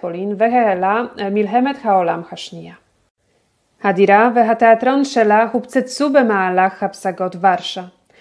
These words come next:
יחד עם משפחתה וחבריה, אידה הסתתרה במקלט במשך שלושה שבועות. היא איבדה את כל רכושה. לאחר שעזבה את המקלט,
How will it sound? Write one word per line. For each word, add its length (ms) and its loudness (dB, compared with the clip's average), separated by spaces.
יחד 380 4
עם 160 -2
משפחתה 640 -2
וחבריה, 720 -4
אידה 180 0
הסתתרה 680 2
במקלט 680 0
במשך 520 -2
שלושה 580 0
שבועות. 680 -6
היא 140 -2
איבדה 460 4
את 100 0
כל 320 2
רכושה. 460 -4
לאחר 520 6
שעזבה 560 4
את 140 -4
המקלט, 580 -6